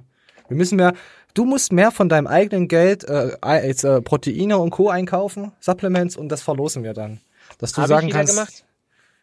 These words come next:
Speaker 1: ja, wo denn?
Speaker 2: Ich,
Speaker 1: D-, irgend-,
Speaker 2: ich hab
Speaker 1: irgendwelche
Speaker 2: den
Speaker 1: abgelaufenen Riegel zu kaufen und, und, äh, arme Leute damit zu bewerfen,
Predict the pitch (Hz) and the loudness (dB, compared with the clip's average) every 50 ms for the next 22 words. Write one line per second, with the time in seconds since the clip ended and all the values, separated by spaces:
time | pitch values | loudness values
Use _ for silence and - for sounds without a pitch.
0 | _ _ - 98 107 113 120 120 135 156 202 185 190 185 170 165 160 147 127 - | _ _ -16 -12 -8 -8 -6 -4 -2 0 0 2 4 4 4 2 2 -2 -6 -6
1 | 147 147 143 - - 185 185 185 170 151 143 - - 170 - - 220 254 202 - | -6 -6 -6 -2 0 0 0 0 -2 -10 -10 -12 -4 2 2 2 2 4 2 2
2 | 302 - 226 - - 226 - - 214 190 190 208 - - 202 190 180 160 143 185 | 2 2 2 2 0 0 0 2 4 4 4 4 4 2 -2 0 0 -2 -4 -4
3 | 233 - 247 196 - - 160 - 175 156 165 170 - 180 156 156 151 131 151 156 | -4 -2 -2 -4 -4 -4 -6 -2 2 2 2 2 0 -2 -4 -4 -4 -6 -6 -6
4 | 131 - 143 156 151 143 - 160 196 214 196 165 165 202 220 214 170 156 160 - | -6 -2 0 2 2 2 2 2 2 2 2 4 4 2 2 2 -2 -4 -4 -6
5 | - 170 - 151 131 143 156 170 185 - - 175 | -6 -4 -4 -2 0 2 2 2 2 2 -2 -8